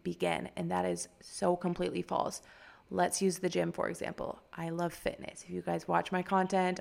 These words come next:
on YouTube and TikTok, you know fitness is a huge part of my lifestyle. And for the longest time, I was always very fearful of going to the gym, getting into the gym routine, and kind of creating that kind of lifestyle for myself,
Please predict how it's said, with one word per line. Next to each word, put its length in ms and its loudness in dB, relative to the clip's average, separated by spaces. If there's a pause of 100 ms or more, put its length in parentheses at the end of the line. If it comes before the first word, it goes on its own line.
on 200 -2
YouTube 340 4
and 100 4
TikTok, 580 4 (420)
you 120 2
know 140 4
fitness 460 0
is 180 -2
a 60 0
huge 240 -2
part 120 0
of 60 0
my 80 -2
lifestyle. 600 -2 (420)
And 120 -2
for 80 0
the 100 0
longest 360 4
time, 480 2
I 140 4
was 160 0
always 440 2
very 280 -2
fearful 540 4
of 120 -10
going 220 2
to 100 -8
the 60 2
gym, 400 6 (420)
getting 240 4
into 180 0
the 100 0
gym 240 2
routine, 600 -2 (720)
and 140 2
kind 140 4
of 140 -2
creating 480 2
that 140 6
kind 140 -2
of 60 0
lifestyle 400 4
for 100 -4
myself, 500 2